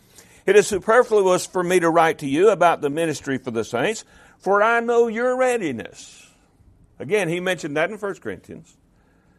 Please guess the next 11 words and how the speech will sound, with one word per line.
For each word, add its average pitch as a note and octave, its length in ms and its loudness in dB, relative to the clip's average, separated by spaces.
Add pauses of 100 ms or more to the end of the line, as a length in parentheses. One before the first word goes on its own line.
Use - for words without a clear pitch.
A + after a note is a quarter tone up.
(1400)
"Of F3+ 280 4
which A3 320 0
I G#3 240 2
boast G3 520 2
about E3+ 380 0
you G#3 340 -2
to F3+ 180 -8
the C#3+ 140 -2
people G#3+ 500 -4
of D#3+ 120 0
Macedonia." G3+ 920 -4